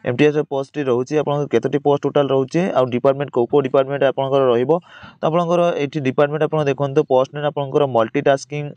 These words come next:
ଷ୍ଟାଫ ସିଲେକ୍ସନରେ ସବୁ ରହୁଛି, ସେଇ ଡିପାର୍ଟମେଣ୍ଟରେ ରହୁଛି। ଆପଣ ସେଥିରେ ଆପଣଙ୍କର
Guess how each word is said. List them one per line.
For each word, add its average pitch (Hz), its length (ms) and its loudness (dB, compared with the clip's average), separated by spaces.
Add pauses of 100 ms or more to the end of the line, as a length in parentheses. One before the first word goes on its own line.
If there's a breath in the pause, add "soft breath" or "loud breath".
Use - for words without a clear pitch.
ଷ୍ଟାଫ 131 280 2
ସିଲେକ୍ସନରେ 143 400 -4
ସବୁ 120 300 0
ରହୁଛି, 143 340 2 (680 soft breath)
ସେଇ 139 200 2
ଡିପାର୍ଟମେଣ୍ଟରେ 156 520 2
ରହୁଛି। 151 340 2
ଆପଣ 147 280 0
ସେଥିରେ 147 400 2 (340)
ଆପଣଙ୍କର 147 500 -2